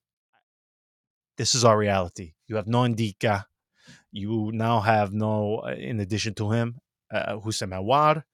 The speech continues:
I mean, we are talking about a, a team that i-, is barely hanging on, barely.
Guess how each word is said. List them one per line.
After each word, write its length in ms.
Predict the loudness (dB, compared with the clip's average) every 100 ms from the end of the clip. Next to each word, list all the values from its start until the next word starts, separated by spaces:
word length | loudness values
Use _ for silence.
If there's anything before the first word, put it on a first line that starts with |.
| _ _ _ _ -14
I 40 |
mean, 140 | -8 0
we 140 | 4
are 140 | 4 4
talking 440 | 6 4 4 -2
about 500 | 4 6 6 2 -12 _ _ _ _ _ _ _ _ _ _ _
a, 300 | 0 0 0
a 40 | -4 -4
team 440 | 0 4 6 6
that 340 | 6 6 6 2 -8 -8
i-, 140 | -6 0
is 500 | 2 2 0 -4 -10 _ _ _ _ _ _ _ _ _ -14 -14 -14 0
barely 460 | 4 6 6 6 6
hanging 500 | 4 2 0 -2 -2
on, 300 | -4 -12 -18 _ _ -10 -10 -10 4
barely. 680 | 6 8 6 4 -2 -6